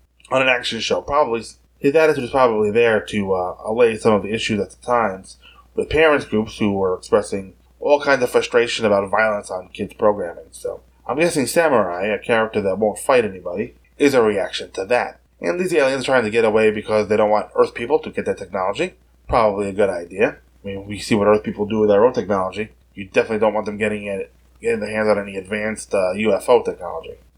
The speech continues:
And Superman is trying to help them, but these aliens don't, don't know that. They are going to defend themselves. They can't understand Superman's language. They don't know what he's saying. He's dressed in a funny suit. A monkey suit, as George Reeves would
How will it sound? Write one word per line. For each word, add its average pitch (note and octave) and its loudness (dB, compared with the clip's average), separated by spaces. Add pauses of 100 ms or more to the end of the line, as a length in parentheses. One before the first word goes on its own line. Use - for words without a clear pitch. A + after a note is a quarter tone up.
And B3+ -4
Superman A#3 0
is G#3+ 0
trying G3+ 4
to D3+ 0
help A2+ 0
them, A2+ 2
but A#2+ -2
these B2 -8
aliens A#2+ 2
don't, A#2 0
don't B2 4
know D3 4
that. F#2 -4
They G#2 -4
are G#2 -2
going A2 -2
to G2+ -6
defend B2 -2
themselves. G2+ -2
They G#2 0
can't G2+ 0
understand G2+ -4
Superman's G2 -6
language. G2 -4 (420)
They A2 4
don't G#2+ 4
know G#2+ 4
what G2 0
he's F#2 -10
saying. A2 -2
He's G#2 -4
dressed - 0
in G#2 2
a F2 -6
funny F#2+ -2
suit. - -2 (440)
A - -8
monkey C3 0
suit, F#2+ -4
as F#2+ -8
George F#2+ -2
Reeves G#2 -2
would - -16